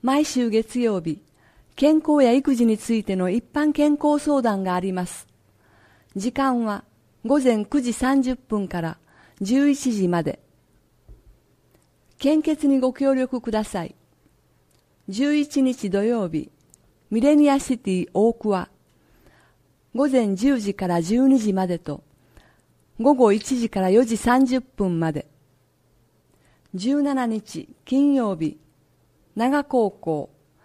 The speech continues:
午前九時から十二時まで。エバグリーン、午後一時三十分から四時三十分までです。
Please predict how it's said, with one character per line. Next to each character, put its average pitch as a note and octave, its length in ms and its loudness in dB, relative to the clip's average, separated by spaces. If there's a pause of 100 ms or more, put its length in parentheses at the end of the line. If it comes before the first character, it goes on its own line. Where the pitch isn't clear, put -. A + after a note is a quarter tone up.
(600)
午 C4 160 2
前 A3+ 240 0
九 C4 160 -4
時 A3 160 -4
か F3+ 160 -6
ら E3 220 -8 (240)
十 B3+ 260 4
二 B3+ 120 4
時 F#3+ 160 -2
ま E3+ 120 -2
で。 D#3 200 -10 (1120)
エ A#3 80 0
バ C#4 180 0
グ B3+ 140 -4
リ A3+ 140 -4
ー F3+ 140 -4
ン、 D3 140 -10 (640)
午 C4 140 2
後 A#3+ 180 0
一 C4 240 -2
時 A#3 120 -4
三 B3+ 260 0
十 A#3+ 140 -2
分 G3 320 -6
か E3+ 140 -6
ら D#3 180 -8 (480)
四 C4+ 140 4
時 A3+ 120 -2
三 B3+ 300 4
十 B3 160 0
分 F#3+ 360 -2
ま F3+ 140 2
で E3+ 140 0
で D#3 100 0
す。 - 280 -12